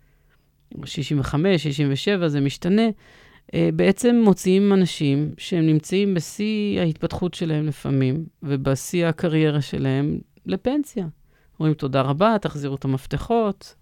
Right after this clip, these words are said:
תודה על כל השירות שלכם, אבל, אה, אבל לא תודה. שלום, ביי ביי."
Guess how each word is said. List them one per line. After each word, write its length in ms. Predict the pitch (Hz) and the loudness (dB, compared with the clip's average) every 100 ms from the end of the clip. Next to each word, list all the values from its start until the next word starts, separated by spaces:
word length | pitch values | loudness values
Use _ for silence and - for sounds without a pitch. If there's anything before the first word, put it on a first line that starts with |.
| _ | _
תודה 300 | 156 143 160 | -2 4 4
על 80 | 156 | 4
כל 200 | 165 160 | 4 2
השירות 300 | - 143 143 | 2 -2 0
שלכם, 360 | 165 165 202 226 | 0 0 0 0
אבל, 360 | 214 202 208 214 | 0 0 0 -2
אה, 340 | 208 - - | -4 -6 -4
אבל 160 | 185 202 | 0 2
לא 120 | 220 | 2
תודה. 320 | 220 226 202 180 - | 2 0 -2 -4 -10
שלום, 420 | - 180 196 208 196 - | -4 2 2 2 -4 -8
ביי 300 | 170 165 165 | -2 0 0
ביי." 180 | 156 | -4